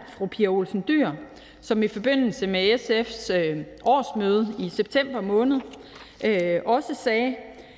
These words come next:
i forhold til et svar på, om, øh, om, øh, om man ikke, altså,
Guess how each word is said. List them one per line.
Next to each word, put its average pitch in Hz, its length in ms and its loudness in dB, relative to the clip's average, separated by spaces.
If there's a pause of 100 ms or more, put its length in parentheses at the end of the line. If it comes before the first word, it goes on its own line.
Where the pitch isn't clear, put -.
(140)
i 226 100 0
forhold 247 480 2
til 220 160 2
et 175 100 -2
svar 254 380 0
på, 240 280 4 (200)
om, 180 300 -2
øh, 165 240 2 (1160)
om, 196 240 2
øh, 170 340 0 (400)
om 214 120 -2
man 196 260 -2
ikke, 247 340 4 (340)
altså, 180 340 -2